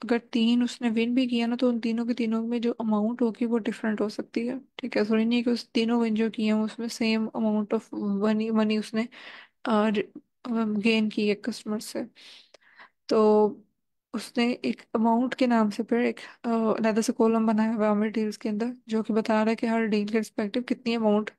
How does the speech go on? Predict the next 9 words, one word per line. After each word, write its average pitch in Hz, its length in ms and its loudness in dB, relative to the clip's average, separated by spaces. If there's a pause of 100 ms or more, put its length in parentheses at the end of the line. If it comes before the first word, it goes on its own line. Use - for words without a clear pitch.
अ, 247 40 -4
उसने 233 340 -2
generate 208 440 2 (200)
करवाई 208 340 0
है, 247 160 -6 (640)
ठीक - 220 -6
है। 240 120 -2 (640)
अब 247 120 2
आपने, 262 480 0